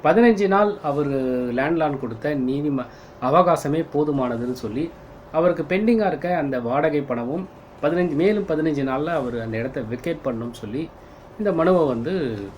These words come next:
ஆ, தள்ளுபடி பண்றாங்க. So, இதுதான் இந்த வழக்குல நடந்தது. So, நீங்க என்ன தெரிஞ்சுக்கலாம்னா, ஒரு கமர்ஷியல் ப்ராப்பர்ட்டியை ஒரு லேண்ட்லார்ட் டெனன்ட்டுக்கு வந்து கொடுக்கும்போது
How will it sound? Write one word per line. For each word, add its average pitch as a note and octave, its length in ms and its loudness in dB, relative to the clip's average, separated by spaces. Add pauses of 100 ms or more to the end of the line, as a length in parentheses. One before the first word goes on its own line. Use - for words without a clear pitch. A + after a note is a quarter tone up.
(520)
ஆ, B2 100 0
தள்ளுபடி B2+ 420 -2
பண்றாங்க. G#2+ 500 -8
So, D3+ 180 -4
இதுதான் F3 280 0
இந்த E3 160 2
வழக்குல C3+ 340 0
நடந்தது. G#2+ 360 -6
So, F3 140 -4
நீங்க E3+ 200 2
என்ன G3+ 200 2
தெரிஞ்சுக்கலாம்னா, D#3+ 760 -2 (680)
ஒரு D3 200 2
கமர்ஷியல் A3 500 2
ப்ராப்பர்ட்டியை D#3+ 680 0 (640)
ஒரு A#2+ 180 -2
லேண்ட்லார்ட் D3 500 2
டெனன்ட்டுக்கு C3+ 460 -4
வந்து B2 260 -4
கொடுக்கும்போது B2+ 640 -6